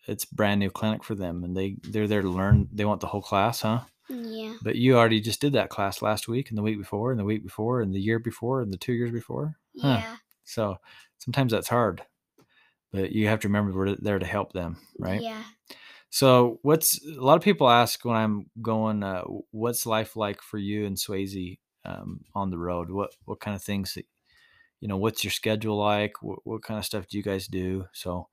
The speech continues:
Speaker 1: let's talk about, um, on a traveling day. How do you guys travel?
Speaker 2: Well,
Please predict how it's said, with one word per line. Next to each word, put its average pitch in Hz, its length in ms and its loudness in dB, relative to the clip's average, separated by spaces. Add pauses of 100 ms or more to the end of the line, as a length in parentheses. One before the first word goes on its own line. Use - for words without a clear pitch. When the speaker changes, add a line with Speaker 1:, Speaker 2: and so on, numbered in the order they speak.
(200)
Speaker 1:
let's 117 140 -4
talk 131 180 2
about, 113 480 2
um, 92 400 -4 (1200)
on 95 540 -4
a 95 80 -8
traveling 95 520 -2
day. 87 280 -6 (500)
How - 140 -6
do 104 60 -2
you 104 80 2
guys 101 220 -2
travel? 95 420 -2 (800)
Speaker 2:
Well, 247 520 -10